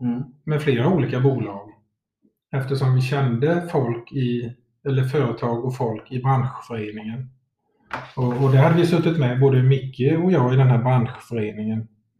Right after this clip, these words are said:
Speaker 1: Mm.
Speaker 2: Och, och det, det blir ju en sån,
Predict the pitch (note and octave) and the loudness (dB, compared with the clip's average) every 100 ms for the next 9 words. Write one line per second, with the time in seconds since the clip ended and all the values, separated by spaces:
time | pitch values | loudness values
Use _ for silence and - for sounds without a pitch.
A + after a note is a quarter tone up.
0 | _ _ C3+ B2+ C3 - _ B2 A#2 - | _ _ -6 -4 -4 -6 _ -2 -2 -4
1 | _ - B2+ A#2+ C3+ C3+ B2+ C#3+ C#3+ C#3 | _ -4 -4 -2 -4 -4 0 0 4 2
2 | C#3 C#3+ D3 E3+ F3+ F#3+ F3 C#3 | 4 2 2 4 4 4 2 2